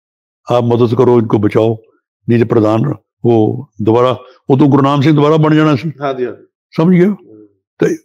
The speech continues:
Speaker 1: ਬਾਦਲ ਸਾਹਿਬ ਨੇ ਲਿਖ ਕੇ ਦੇ ਦਿੱਤਾ ਕਿ ਮੈਂ ਅਸੈਂਬਲੀ dissolve ਕਰਦਾ।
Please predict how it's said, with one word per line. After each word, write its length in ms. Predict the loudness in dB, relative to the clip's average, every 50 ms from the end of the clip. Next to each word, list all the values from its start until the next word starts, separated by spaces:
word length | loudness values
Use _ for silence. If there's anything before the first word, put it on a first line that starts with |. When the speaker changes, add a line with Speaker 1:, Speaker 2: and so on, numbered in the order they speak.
| _ -8
Speaker 1:
ਬਾਦਲ 380 | -4 -2 0 0 2 2 0 0
ਸਾਹਿਬ 300 | 0 0 0 0 0 0
ਨੇ 280 | 0 0 0 0 -2 -6 -10 _ _ _ _ _ _ _ _ _ _ _ _ -4
ਲਿਖ 260 | 0 0 0 0 0
ਕੇ 100 | 0 2
ਦੇ 120 | 2 2
ਦਿੱਤਾ 240 | 2 2 2 0 0
ਕਿ 120 | 0 0 0
ਮੈਂ 300 | 0 0 0 0 -2 -2
ਅਸੈਂਬਲੀ 340 | -2 -2 0 0 2 2
dissolve 360 | 2 2 2 2 2 2 2 0
ਕਰਦਾ। 440 | 0 0 0 -2 -4 -6 -8 -12